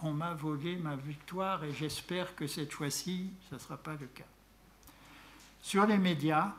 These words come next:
un mot. Euh, je parlais de la presse nationale malienne. Les journalistes sont très mal payés quand ils le sont.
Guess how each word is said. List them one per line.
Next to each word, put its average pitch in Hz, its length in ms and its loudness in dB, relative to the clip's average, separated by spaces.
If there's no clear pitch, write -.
un 165 140 2
mot. 170 340 2
Euh, 131 320 -8
je 135 140 2
parlais 180 480 4
de 165 100 0
la 135 220 2
presse - 640 -4
nationale 139 500 0
malienne. 135 420 0
Les 156 120 4
journalistes 156 680 2
sont 127 140 0
très 151 180 -2
mal 135 220 0
payés 160 420 -2
quand 165 300 -4
ils 139 120 -2
le 131 140 -2
sont. 214 340 0